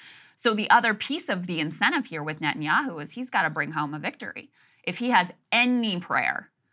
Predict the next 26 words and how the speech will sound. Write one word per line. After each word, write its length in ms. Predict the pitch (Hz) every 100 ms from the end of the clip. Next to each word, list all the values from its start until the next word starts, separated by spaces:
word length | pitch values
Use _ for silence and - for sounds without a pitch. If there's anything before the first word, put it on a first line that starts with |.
| _ -
of 120 | 185
staying 460 | - 170 156 160 156
in 140 | 196
power. 420 | 202 262 170 - - _ _ - -
And 200 | 190 180
so 400 | 208 185 180 175
if 120 | 185
victory 400 | 175 196 202 196
is 100 | 185
not 180 | 190 185
gonna 140 | 190 185
come 220 | - 190
in 140 | 175
Gaza, 440 | 160 214 233 170 180
well, 180 | 180 160
I 80 | 156
guess 200 | 165 -
we 60 |
gotta 200 | 165 160
start 280 | 156 160 165
a, 160 | 165 151 -
a 280 | 165 156 160 -
war 260 | 170 185 185
on 120 | 185
another 280 | 190 190 196
front, 320 | 240 285